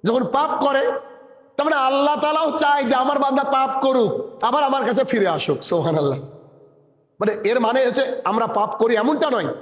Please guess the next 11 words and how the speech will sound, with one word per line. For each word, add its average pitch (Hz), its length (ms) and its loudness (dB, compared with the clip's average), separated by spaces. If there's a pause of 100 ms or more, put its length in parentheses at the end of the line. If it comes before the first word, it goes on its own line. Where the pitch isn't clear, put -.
(560)
তা 226 80 2
আল্লাহ 277 200 2
চায়, 262 200 2
মানে 240 140 2
মানুষ 226 340 0
পাপে 214 420 0
তো 320 100 -2
আল্লাহকে 277 300 0
বেশি 269 220 0
স্মরণ 254 260 2
করে, 208 220 2